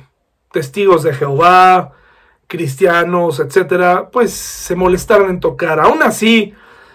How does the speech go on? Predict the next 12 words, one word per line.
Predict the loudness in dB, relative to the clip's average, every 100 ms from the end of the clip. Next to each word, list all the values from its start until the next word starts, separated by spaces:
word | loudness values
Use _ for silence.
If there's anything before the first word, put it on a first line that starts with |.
| _
eh, | -20 -20 -20 -20 -8
tocábamos | -4 -2 2 2 4 0 -4 -12 -16 -14
y | -12 -4
ya | 0 2
sabíamos | 2 0 2 2 2 0 -4 -10 -8
lo | -8
que | -6 -8
nos | -6
esperaba | -8 -2 2 4 4 4 2
cuando | -4 -6
nos | -8 -4
abrían. | -2 0 2 2 0